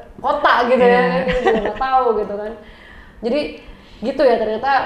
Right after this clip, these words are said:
Speaker 1: memang ada yang ada, ada yang enggak. Jadi kalau enggak ya kita ya by percaya aja gitu sama
Speaker 2: Iya.
Speaker 1: si, eh, produsen bahan baku ya
Speaker 2: Iya.
Speaker 1: jadinya ya. Hmm, oke. Jadi emang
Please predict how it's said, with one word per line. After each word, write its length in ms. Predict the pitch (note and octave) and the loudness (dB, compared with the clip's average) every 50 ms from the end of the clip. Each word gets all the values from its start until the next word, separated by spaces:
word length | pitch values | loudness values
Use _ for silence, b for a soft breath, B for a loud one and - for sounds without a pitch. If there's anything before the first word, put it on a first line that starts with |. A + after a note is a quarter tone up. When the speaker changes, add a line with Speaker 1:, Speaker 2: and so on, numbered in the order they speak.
| - - | -4 -6
Speaker 1:
memang 280 | A3 A3 A3+ B3 B3+ B3+ | -6 -4 -4 -4 -4 0
ada 220 | A#3+ A#3 A3 G#3+ | 0 0 2 0
yang 140 | G#3+ G#3+ G#3 G#3 | -2 -2 -4 -6
ada, 360 | - E3+ E3+ F3+ F#3 G#3+ B3+ C#4+ - - | -8 -8 -6 -2 0 2 2 2 0 -2
ada 160 | G#3+ G3+ G3 | -4 -4 -2
yang 160 | G3+ G#3 G#3 | -4 -4 -4
enggak. 280 | A3 A3+ A#3+ A#3 A3+ G3+ | -6 -6 -2 -2 -2 0
Jadi 140 | G3+ B3 C4+ | 0 -2 -2
kalau 320 | B3+ C#4+ C4 B3 A3+ A3+ G#3+ | -2 0 0 0 0 0 0
enggak 200 | A3+ C#4 B3+ - - - - - | 0 0 0 -2 -4 -10 -6 -4
ya 120 | A3 G#3 | -4 -2
kita 240 | G#3+ A#3 B3 D4 D4+ C#4+ - - - - B B B B B B - | -2 -2 0 0 0 0 -2 -6 -10 -16 B B B B B B 0
ya 120 | - A3+ | 0 2
by 560 | A3 G#3+ A#3 A3+ A3+ A3+ A3+ A3+ A3+ A3+ A3+ | 4 4 4 6 6 6 6 6 6 4 2
percaya 680 | A3+ A#3 A3+ - B3+ A#3 A3 A3+ A3+ A3+ A3 A3 A3 A3 | -2 -4 -6 -2 -2 0 2 4 4 4 2 2 0 0
aja 200 | A3 A#3+ B3+ D#4 D#4 | 0 0 2 4 4
gitu 200 | C#4 C#4 C4+ C4 | 4 4 2 2
sama 280 | B3 B3 A#3 F#3+ F#3+ | 2 4 2 2 2
Speaker 2:
Iya. 160 | - F3+ - E3+ - A3 A3 G#3+ G#3+ G#3 - - | 2 2 0 0 0 0 0 -2 -2 -4 -8 -10
Speaker 1:
si, 200 | - A#3 A3+ A3 G#3+ G#3+ G#3+ G#3 G3+ - B B B B B B B B B | -6 -4 -2 0 2 2 2 0 -2 -4 B B B B B B B B B
eh, 240 | - G#3 G#3+ G#3 G#3 | -6 -2 -2 -2 0
produsen 840 | G#3+ A3 A3 G#3 G#3+ A3 G#3+ - A3+ G#3 G3+ G3+ G#3 G#3 G#3 G#3 G#3 | 0 -2 0 2 0 0 0 0 -2 -2 0 0 -2 -2 -2 -2 -2
bahan 240 | G3+ G3+ G#3 G3+ G3+ | -2 -2 -2 0 0
baku 400 | G3 G3+ A3+ - - - B3+ A3 | 0 0 0 -2 -2 2 2 4
ya 80 | G3+ F3+ | 4 4
Speaker 2:
Iya. 100 | F3 E3 E3 | 4 2 2
Speaker 1:
jadinya 240 | E3+ G3+ G#3 G3 F#3 F3+ | 0 0 0 -2 -2 -4
ya. 100 | E3+ E3+ F3 - - - E3 | -6 -8 -12 -14 -16 -16 -14
Hmm, 320 | - - - - - - E3 E3+ | -12 -12 -10 -10 -10 -10 -8 -8
oke. 440 | F#3+ G#3+ G#3+ - - - F3 E3+ E3+ E3+ E3+ F#3+ - B B B B B B B | -8 -8 -10 -10 -10 -6 -6 -4 -4 -4 -6 -6 -10 B B B B B B B
Jadi 120 | G3 A3+ C4+ C#4 | -2 2 2 2
emang 240 | C4 B3+ A#3+ A3+ | 2 4 2 2